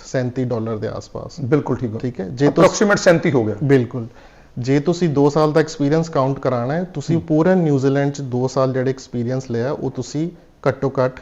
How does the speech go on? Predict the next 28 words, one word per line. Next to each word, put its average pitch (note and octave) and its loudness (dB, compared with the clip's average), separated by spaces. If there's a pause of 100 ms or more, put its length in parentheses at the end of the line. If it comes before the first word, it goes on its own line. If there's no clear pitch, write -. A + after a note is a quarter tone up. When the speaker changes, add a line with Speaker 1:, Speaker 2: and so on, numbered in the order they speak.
(100)
Speaker 1:
ਥਰਟੀ C3+ -4
ਸਿਕਸ C#3 -6
ਡਾਲਰ C3 -4
ਨਾਈਨਟੀ B2 -6
ਸੈਂਟਸ A2+ -10
'ਤੇ C#3+ -8 (460)
ਕੰਮ B2 0
ਕੀਤਾ B2 -6
ਹੋਣਾ A#2 -6
ਚਾਹੀਦਾ G#2+ -12
ਹੈ। - -20 (240)
Speaker 2:
ਅੱਛਾ, - -12
ਉਹ E3 6
ਵੀ, F#3+ 6
ਉਹ F#3 8
ਵੀ G3+ 4
ਚੀਜ਼ F#3 2
ਜ਼ਰੂਰੀ C#3 4
ਹੈ। F#2+ -2
Speaker 1:
ਇਹ D3 4
ਬਹੁਤ D3 2
ਇੰਪੋਰਟੈਂਟ B2 -2
ਪੁਆਇੰਟ A2 -8
ਹੈ, A#2 -10
ਹਾਂਜੀ, A2+ -14
ਇਹਦੇ G#2+ -14
ਵਿੱਚ। A#2+ -16 (220)
Speaker 2:
ਅੱਛਾ, B2+ -6